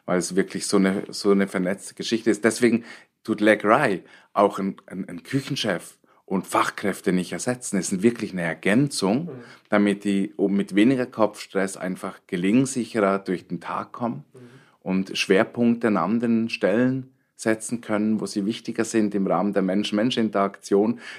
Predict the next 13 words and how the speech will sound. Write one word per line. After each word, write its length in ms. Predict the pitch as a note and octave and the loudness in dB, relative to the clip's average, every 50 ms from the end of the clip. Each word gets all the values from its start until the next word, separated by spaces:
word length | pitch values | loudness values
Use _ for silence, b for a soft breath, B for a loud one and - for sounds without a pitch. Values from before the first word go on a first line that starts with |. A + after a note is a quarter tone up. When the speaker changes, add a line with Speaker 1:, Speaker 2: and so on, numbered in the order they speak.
| B B | B B
Speaker 1:
dass 140 | G#2+ - | -2 0
sie 80 | - G2 | 0 -2
eigentlich 240 | - F#2 F#2+ - - | -2 -4 -8 -10 -8
das 260 | - F#2 G#2 - - | -8 -8 -6 -2 2
machen 480 | A2+ G#2 G#2+ G#2+ G#2 - A2 G#2 G2+ b b b b b b b | 4 4 4 4 2 -2 -8 -10 -10 b b b b b b b
können, 480 | - - G#2+ G#2 G#2 G2+ G2 G2 G2 b b b b b b | -4 0 2 4 4 4 2 2 0 b b b b b b
wieso 280 | A2 G2+ F#2+ - G2 | -2 -2 0 0 -2
sie 160 | F2+ - F#2+ F2 | -2 -4 -6 -10
Köche 400 | - - - G2+ - - G2+ F#2 | -8 -6 -6 -6 -6 -6 -8 -4
geworden 500 | G2 F2+ D#2 F2+ F#2 G#2 A2+ A2+ G2 E2+ | -4 -2 2 4 6 6 6 6 2 -4
sind. 300 | - F2 E2+ E2+ D#2+ - b b b b b b b b b b _ - _ _ - - - | -6 -6 -6 -8 -8 -12 b b b b b b b b b b _ -20 _ _ -20 -14 -8
Speaker 2:
Ja. 200 | B2 A2 G#2+ A2 - - - - B B B B B B B B B - | -6 -4 -4 -6 -8 -12 -20 -20 B B B B B B B B B 2
Ähm, 460 | B2+ B2 B2 B2 B2 B2+ B2 B2 | 4 4 4 4 4 4 4 2